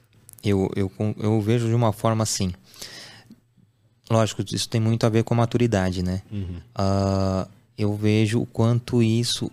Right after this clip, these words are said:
Speaker 1: parece que é, é proposital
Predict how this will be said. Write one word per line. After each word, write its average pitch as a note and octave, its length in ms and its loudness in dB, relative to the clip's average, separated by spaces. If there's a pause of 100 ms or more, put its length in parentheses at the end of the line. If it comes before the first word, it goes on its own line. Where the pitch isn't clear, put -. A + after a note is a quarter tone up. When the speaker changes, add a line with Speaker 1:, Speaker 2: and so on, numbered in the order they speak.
(640)
Speaker 1:
parece A2+ 340 -2
que A#2+ 200 0
é, A#2+ 160 0 (800)
é A#2+ 60 -8
proposital A#2 680 0